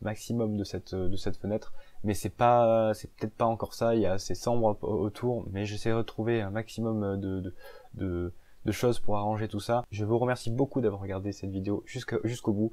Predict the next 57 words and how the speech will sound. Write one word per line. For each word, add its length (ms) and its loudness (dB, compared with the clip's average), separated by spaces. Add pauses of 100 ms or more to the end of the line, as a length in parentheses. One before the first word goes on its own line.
(340)
en, 180 -2
en 100 2
espérant 320 2
que 140 -4
vous 240 -2
me 60 0
soutiendrez 480 2
pour, 500 0
euh, 200 0
continuer 460 -2
ce 80 -6
que 100 -2
je 80 -12
fais. 240 0 (600)
J'aimerais 300 2
beaucoup 260 2
continuer, 760 0
euh, 100 -4
c'est 180 -8
un 80 -4
truc 160 -6
que 80 -4
j'ai 100 -4
envie 100 0
de 60 4
faire 80 10
depuis 200 10
très 180 2
longtemps 500 -2
et 640 2
j'espère 420 0
vraiment 300 2
que 300 -2
cela 240 -2
marchera 560 0 (320)
et 80 0
que 120 2
je 100 0
vais 60 2
pouvoir 220 0
m'amuser 300 2
autant 240 0
que 100 -6
vous 300 -2
vous 80 0
amu-, 320 0
que 100 -2
vous 120 2
vous 100 6
amusez, 380 2
en 100 -4
apprendre 480 -2
autant 260 -2
que 80 -4
vous 220 0
en 80 -2
apprenez 420 -2